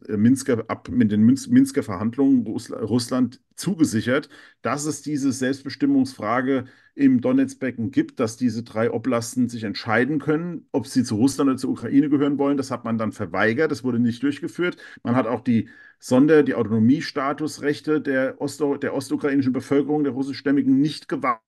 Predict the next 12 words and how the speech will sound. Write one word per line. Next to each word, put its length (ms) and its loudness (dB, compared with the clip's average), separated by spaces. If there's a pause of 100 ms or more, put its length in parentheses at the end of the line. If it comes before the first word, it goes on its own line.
(420)
sondern 180 -2
im 120 0
Gegenteil 340 -2
die 80 -6
Rechte 240 -8
immer 100 0
weiter 260 -2
eingeschränkt, 600 -2
sodass 180 -4
es 180 -10
klar 340 2
war, 220 2